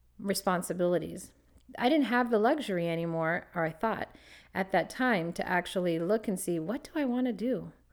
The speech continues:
What, what, what actually fits who I am? And it became more of a, I,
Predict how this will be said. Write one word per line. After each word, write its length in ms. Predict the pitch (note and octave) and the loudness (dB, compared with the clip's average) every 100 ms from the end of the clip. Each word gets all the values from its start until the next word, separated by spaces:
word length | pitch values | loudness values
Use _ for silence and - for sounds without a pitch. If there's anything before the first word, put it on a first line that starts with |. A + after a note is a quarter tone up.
| _ - | _ -6
What, 220 | A3+ - | -6 -2
what, 180 | B3 - | -2 -2
what 240 | G#3+ C#4 - | -2 -2 -2
actually 440 | B3 - A#3+ A#3 | -6 0 0 0
fits 360 | A3+ A3 A3 A3 F#3+ | 0 -4 -4 -8 -2
who 100 | A3 | 0
I 100 | F#3+ | 0
am? 400 | F#3+ A#3+ F3 F#3 - - - - - | 0 -2 -4 -10 -16 -20 -20 -20 -4
And 140 | G3 | -2
it 80 | G3+ | 0
became 380 | G#3 - A#3 G#3+ | -2 -2 0 2
more 260 | G3 B3 G#3+ | 4 4 4
of 100 | F3+ | 4
a, 220 | D#3+ D3 | 2 0
I, 160 | F#3 | -6